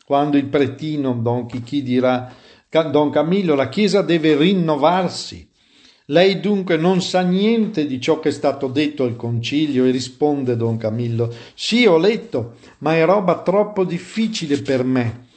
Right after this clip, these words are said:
Io non posso andare più in là di Cristo." Cristo parlava in modo semplice, chiaro.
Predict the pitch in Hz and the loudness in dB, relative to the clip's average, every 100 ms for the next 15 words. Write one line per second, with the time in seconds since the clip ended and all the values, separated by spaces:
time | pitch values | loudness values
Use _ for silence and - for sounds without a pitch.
0 | _ - 185 214 175 156 156 143 196 208 | _ -2 4 4 4 0 -2 -4 0 0
1 | 185 - 185 170 160 160 165 147 139 117 | 0 -6 -4 -2 -2 0 2 2 0 -2
2 | 143 151 151 147 170 202 170 160 - 190 | -2 -4 -2 2 2 2 0 -4 -2 -2
3 | 180 - - - _ _ _ _ _ _ | -4 -8 -14 -20 _ _ _ _ _ _
4 | 196 214 - - 147 - 151 160 170 143 | 4 4 0 -2 -2 0 0 2 2 0
5 | 131 147 170 147 - 190 220 185 - 104 | -2 -2 -2 -4 -2 0 0 0 -4 -10
6 | 104 120 - 170 185 180 113 110 | -10 -14 -14 -2 0 0 -4 -8